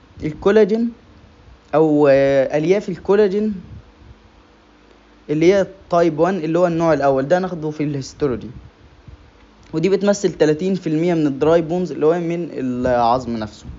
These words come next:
من العظم الجاف يعني. الان اورجانيك سولتس او الاملاح اللي هي غير عضويه،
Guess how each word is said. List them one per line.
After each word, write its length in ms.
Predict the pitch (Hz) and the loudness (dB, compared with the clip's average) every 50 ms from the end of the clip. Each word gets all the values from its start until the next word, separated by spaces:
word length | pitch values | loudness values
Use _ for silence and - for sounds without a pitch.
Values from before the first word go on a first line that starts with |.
| - - - | -14 -12 -10
من 40 | - | -6
العظم 280 | 147 147 151 151 139 139 | -4 -4 -2 -2 -4 -6
الجاف 360 | 123 110 110 113 107 - - | -6 -6 -8 -8 -8 -10 -14
يعني. 140 | - - - - - - - - - - - - - - - - - _ _ _ - - | -16 -16 -16 -16 -18 -20 -20 -20 -20 -20 -20 -20 -20 -20 -20 -20 -20 _ _ _ -6 -4
الان 340 | - 156 147 160 208 202 214 | -2 -2 -2 -2 0 -2 0
اورجانيك 500 | 156 190 175 160 160 160 190 202 208 190 | 2 0 0 0 2 2 2 2 2 -2
سولتس 640 | - - - 185 202 214 208 208 220 226 226 - - | -6 -2 2 4 4 4 4 2 0 -2 -2 -4 -2
او 520 | 160 160 175 165 156 143 127 123 123 123 120 - - _ _ _ _ _ _ _ _ _ - - - - - - - - - _ _ _ _ _ - - | 0 2 2 2 0 0 -2 -4 -4 -6 -8 -10 -16 _ _ _ _ _ _ _ _ _ -20 -20 -20 -20 -20 -20 -20 -20 -20 _ _ _ _ _ -2 2
الاملاح 800 | 147 151 156 156 156 143 147 143 147 156 156 175 196 190 165 170 | 4 6 6 6 4 4 2 0 2 4 6 6 6 4 2 0
اللي 240 | 156 143 135 147 | -2 0 0 2
هي 400 | 165 165 180 175 156 143 143 135 | 0 0 0 0 2 2 2 2
غير 260 | 127 131 160 180 185 175 | 2 2 0 2 2 2
عضويه، 540 | 151 156 156 156 170 185 208 202 220 233 | 2 2 0 0 0 0 2 4 2 2